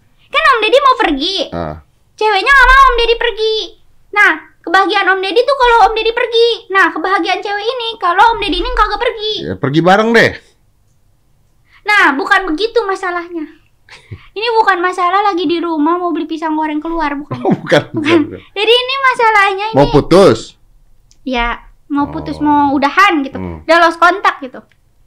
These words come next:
Speaker 1: Ya gimana jadinya? Bisa dijelaskan lebih detail lagi mungkin
Speaker 2: Ya,
Speaker 1: nih,
Speaker 2: mungkin
Speaker 1: teman-teman.
Speaker 2: harus berdiskusi masing-masing kebahagiaannya seperti apa. Kalau memang tidak bisa lanjut, ya udah tidak lanjut. Kan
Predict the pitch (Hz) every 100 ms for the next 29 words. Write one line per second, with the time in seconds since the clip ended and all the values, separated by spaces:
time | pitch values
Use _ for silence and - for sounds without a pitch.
0 | _ _ _ _ _ _ _ _ _ _
1 | 320 330 392 392 349 339 339 - - -
2 | - - - - - - 254 277 262 262
3 | 262 254 262 320 294 254 254 240 233 -
4 | 240 226 233 269 285 294 339 120 117 170
5 | 131 220 165 - - 113 127 131 - 123
6 | 117 117 - 131 151 - 117 101 98 -
7 | 95 95 95 120 110 101 92 95 95 95
8 | 104 95 90 80 76 - 113 120 95 92
9 | 87 87 90 87 85 82 85 73 80 127
10 | 95 67 85 101 73 69 64 58 71 80
11 | 71 58 _ _ 127